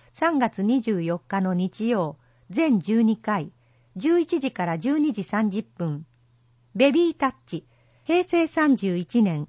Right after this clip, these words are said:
一月八日から三月二十六日の火曜、一月十五日、二月五日、十二日を除く全九回、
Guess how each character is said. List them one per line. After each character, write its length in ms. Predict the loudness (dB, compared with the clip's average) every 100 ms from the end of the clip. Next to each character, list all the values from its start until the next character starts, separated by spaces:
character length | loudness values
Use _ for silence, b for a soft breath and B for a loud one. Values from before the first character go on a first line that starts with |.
| _ -8
一 240 | -2 0
月 240 | 0 0
八 180 | 2 2
日 160 | 0 -2
か 140 | 0
ら 100 | 0
三 280 | 0 0 2
月 240 | 0 0
二 180 | 2 4
十 220 | 2 0
六 240 | -2 0 2
日 240 | 2 2
の 120 | -2
火 200 | 0 -2
曜、 320 | -2 -2 -4 -8 _ _ _ _
一 220 | -8 -2 -2
月 260 | -2 -4
十 200 | 0 0
五 120 | 2
日、 400 | 0 -2 -6 -12 -6 0
二 140 | 2
月 300 | 2 0 -2
五 240 | -4 -6
日、 200 | -4 -4 -4
十 240 | 0 4
二 140 | 6 6
日 300 | 4 2 0
を 100 | 0
除 280 | 0 -4 -4
く 200 | -6 -2
全 260 | 2 2
九 260 | 2 0 -2
回、 340 | -2 -6 -6